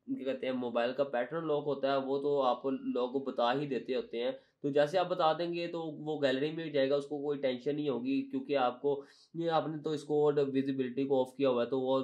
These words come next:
WhatsApp पे जाने से रहा, वो गैलरी में उसको ये चीज़ें शो नहीं होंगी। उसके बाद आपको एक option मिल जाती है disappearing message।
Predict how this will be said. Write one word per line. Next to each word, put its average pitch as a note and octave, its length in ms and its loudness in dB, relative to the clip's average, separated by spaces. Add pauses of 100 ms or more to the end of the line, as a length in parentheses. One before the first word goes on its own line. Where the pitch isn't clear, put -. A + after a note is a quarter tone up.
WhatsApp C3+ 360 -2
पे C#3 120 0
जाने B2 280 0
से D#3+ 140 -4
रहा, C#3 240 2
वो B2+ 280 -2
गैलरी B2 260 2
में C3 120 0
उसको B2+ 240 -6
ये A#2 140 -4
चीज़ें B2+ 360 0
शो B2 280 -4
नहीं B2 320 -2
होंगी। G2+ 360 -6 (280)
उसके F#3 260 2
बाद G3+ 240 6
आपको F3+ 220 4
एक F3 160 0
option D#3 380 0
मिल D3+ 180 2
जाती D3+ 260 0
है D#3 180 -2
disappearing C#3+ 760 2
message। G#2+ 400 -6